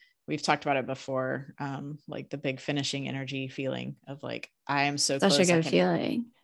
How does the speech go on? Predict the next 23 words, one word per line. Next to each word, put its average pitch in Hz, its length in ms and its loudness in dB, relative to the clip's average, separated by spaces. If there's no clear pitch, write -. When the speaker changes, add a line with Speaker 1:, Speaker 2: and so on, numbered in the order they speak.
Speaker 1:
I - 40 -14
can - 80 4
Speaker 2:
Yeah. - 120 6
Speaker 1:
see 175 400 4
the 156 100 8
end, 156 320 6
and 147 100 2
then 147 120 -2
you 147 160 0
do 151 340 2
just 139 220 -4
drop 131 220 -2
everything. 131 680 -4
Um, 139 380 -8
Speaker 2:
Yeah. 214 120 4
Speaker 1:
but 190 80 8
it, - 200 2
you 214 140 4
know, 143 300 4
like, 170 160 -2
you're 160 140 6
in 156 100 6
it, 147 200 0